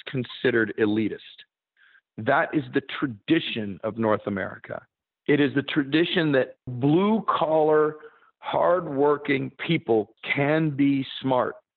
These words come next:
Smart isn't bad no matter what it is you're doing. Smart allows you to do those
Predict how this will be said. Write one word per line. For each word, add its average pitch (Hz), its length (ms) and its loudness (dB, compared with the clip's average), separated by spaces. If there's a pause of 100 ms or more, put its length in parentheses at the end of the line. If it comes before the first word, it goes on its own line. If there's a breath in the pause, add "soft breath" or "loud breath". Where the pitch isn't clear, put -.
(340)
Smart 185 480 2 (300)
isn't 156 520 0
bad 123 580 2
no 147 140 0
matter 139 300 2
what 131 280 0
it 156 120 0
is 139 240 0
you're 139 120 -2
doing. 165 480 -4 (220)
Smart 156 400 2
allows 147 460 2
you 165 120 -4 (100)
to 175 60 -10
do 135 400 0
those 120 320 2